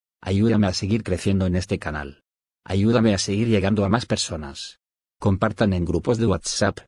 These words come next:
por todas las redes sociales. Con energía positiva, señores. No se pueden quejar, bastante palé le estoy dando diario. Vamos con el segundo. Número es el quince.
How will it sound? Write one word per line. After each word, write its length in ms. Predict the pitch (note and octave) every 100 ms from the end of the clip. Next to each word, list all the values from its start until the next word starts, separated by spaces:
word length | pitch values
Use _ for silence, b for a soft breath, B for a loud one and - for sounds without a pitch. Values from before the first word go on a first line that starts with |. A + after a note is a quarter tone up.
| _ _ _ _
por 160 | G#2+ G2
todas 360 | A2+ A#2 A#2
las 120 | A2
redes 340 | F2 G2 F2+ F#2
sociales. 760 | - F#2 E2+ D2 C#2 - - _ _ _ _
Con 200 | - G#2+
energía 500 | G2+ F2 E2+ - C3+
positiva, 460 | A#2+ G#2 G#2 A#2+ A2+
señores. 720 | - E2 D#2 D2+ C#2+ - - _ _ _ _
No 140 | A2 A2+
se 160 | A#2
pueden 340 | - G#2+ A2+ A#2
quejar, 320 | F#2+ B2 A2+
bastante 480 | F#2+ - A#2 G2+ G2
palé 360 | F2+ E2 D#2 _ _ _ _
le 140 | G#2+
estoy 300 | G#2+ - A#2
dando 360 | G2 G2 G#2 G2+
diario. 480 | F2+ F#2+ E2 C2+ - _ _ _ _
Vamos 400 | G#2 A2 C#3 C3
con 120 | F#2
el 120 | E2+ D2+
segundo. 500 | - D#2+ D2+ C2+ - _ _ _ _
Número 280 | B2+ B2 B2
es 160 | -
el 300 | D#2+ C#2+ D2+ _ _ _ _ _
quince. 520 | - D#2+ - - -